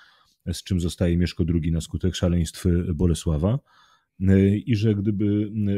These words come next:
robić takie cięcia, e, które by się, które się niekiedy narzucają właśnie, to one by po prostu odbierały sens całej tej narracji, tak? To znaczy,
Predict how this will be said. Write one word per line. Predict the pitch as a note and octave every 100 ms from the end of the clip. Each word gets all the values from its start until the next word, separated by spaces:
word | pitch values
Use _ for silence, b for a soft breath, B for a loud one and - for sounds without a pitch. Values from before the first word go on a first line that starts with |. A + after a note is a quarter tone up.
| G2+
robić | G2+ G2
takie | - - G2
cięcia, | - C3+ F#2+ - E2 F#2 G2+ -
e, | F2+ F2
które | - - F#2
by | E2+
się, | F2 - F2+ F2
które | G2
się | F2+ F#2+
niekiedy | F2+ - F#2+
narzucają | G2+ G2+ A#2 A#2 F2+ D#2
właśnie, | D#2+ - - G#2+
to | - G#2+
one | A2+ A2
by | G2+ G#2+
po | G#2
prostu | G2 A2 -
odbierały | G#2 F#2+ G#2 G#2+
sens | G#2 G#2+ F#2+
całej | - G2
tej | F2+ F#2
narracji, | F#2+ F#2 D2+ - -
tak? | - E2
To | _
znaczy, | D2 D2+ - E2+